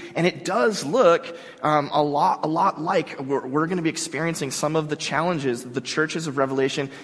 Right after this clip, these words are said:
experienced. And so today we're gonna look at the church of Smyrna. Join me as we, uh, read our text for th-, for today. "And to the angel of the church in Smyrna write, 'These are the words of the first and the last, who is dead and came to life.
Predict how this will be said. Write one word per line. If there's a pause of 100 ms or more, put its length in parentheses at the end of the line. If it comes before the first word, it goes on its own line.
(120)
experienced. (400)
And
so
today
we're
gonna
look
at
the
church
of
Smyrna.
Join
me (260)
as
we,
uh,
read
our
text
for
th-,
for
today. (840)
"And
to
the
angel
of
the
church
in
Smyrna
write, (520)
'These
are
the
words
of
the
first
and
the
last,
who
is
dead
and
came
to
life.